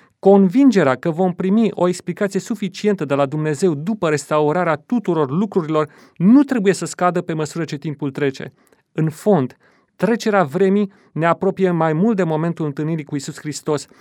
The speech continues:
iar evitarea de a da curs sugestiilor negative va determina o reducere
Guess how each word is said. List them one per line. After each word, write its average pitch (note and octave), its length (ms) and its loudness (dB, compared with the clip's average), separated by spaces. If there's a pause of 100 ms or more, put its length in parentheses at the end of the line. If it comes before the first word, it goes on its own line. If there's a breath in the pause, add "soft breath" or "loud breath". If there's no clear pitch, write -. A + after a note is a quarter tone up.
(160 soft breath)
iar F3+ 240 2
evitarea F#3+ 640 2
de G3 80 2
a F#3+ 80 4
da G3+ 140 0
curs G3+ 260 -4
sugestiilor F3+ 460 -4
negative E3 540 -2 (240 soft breath)
va D#3 220 -4
determina E3 640 -4
o D3 140 -4
reducere D#3 520 -6